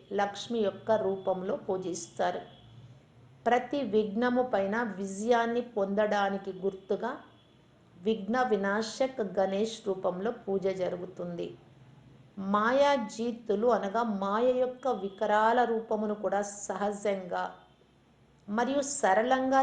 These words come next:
తయారు చేసే శక్తి యొక్క పూజ మహావీరుడి యొక్క రూపంలో జరుగుతుంది. కావున శ్రేష్ఠ ఆత్మల యొక్క ప్రతి శక్తికి మరియు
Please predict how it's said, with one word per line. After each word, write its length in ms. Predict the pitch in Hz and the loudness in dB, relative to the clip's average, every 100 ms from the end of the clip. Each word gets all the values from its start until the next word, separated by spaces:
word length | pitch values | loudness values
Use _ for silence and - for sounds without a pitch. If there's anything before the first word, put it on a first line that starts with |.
| 262 | 2
తయారు 460 | 220 208 208 220 226 | 0 2 4 2 0
చేసే 360 | 220 226 - 220 220 | 0 0 0 -2 -2
శక్తి 440 | - 247 - - 254 | -4 -6 -6 -8 -2
యొక్క 340 | 220 214 - 196 | -2 -2 -4 -4
పూజ 360 | - 208 202 196 180 - - _ _ _ _ _ _ 196 | -2 -2 -2 -4 -6 -10 -20 _ _ _ _ _ _ -2
మహావీరుడి 880 | 196 226 240 262 226 208 214 202 | 2 2 2 2 2 2 2 2
యొక్క 240 | 196 202 226 208 | -2 -2 0 2
రూపంలో 500 | 196 190 190 185 220 | 0 -2 -2 0 0
జరుగుతుంది. 720 | 214 180 180 180 185 175 175 180 185 - _ _ _ _ - - | 0 -2 -2 -6 -8 -8 -8 -8 -10 -20 _ _ _ _ -20 -4
కావున 300 | 240 247 269 285 | 2 4 4 0
శ్రేష్ఠ 600 | - 214 226 262 - - 262 | -2 0 2 0 -6 0 2
ఆత్మల 500 | 196 - 214 220 214 | 2 -2 -4 0 2
యొక్క 300 | 208 202 - 190 - | 0 -4 -4 -4 -2
ప్రతి 360 | 214 226 - 254 254 | -2 -2 -2 -8 -8
శక్తికి 840 | - 233 220 - - 240 - 202 - - - - - - - - - 214 | -4 -4 -4 -10 -10 -10 -6 -10 -10 -14 -20 -20 -20 -20 -20 -20 -16 -2
మరియు 340 | 220 254 277 | 0 2 0